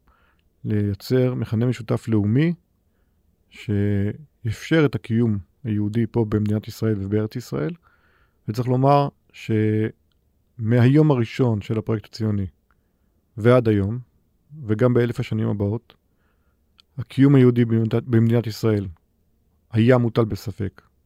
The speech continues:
והוטל בספק, והמאבק על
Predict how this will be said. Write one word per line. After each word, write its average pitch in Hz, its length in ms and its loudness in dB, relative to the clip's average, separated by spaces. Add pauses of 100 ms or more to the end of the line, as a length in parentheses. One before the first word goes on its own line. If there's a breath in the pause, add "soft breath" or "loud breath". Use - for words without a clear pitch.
(140)
והוטל 107 340 -4
בספק, 117 540 -8 (760)
והמאבק 117 680 2 (300)
על 117 220 -2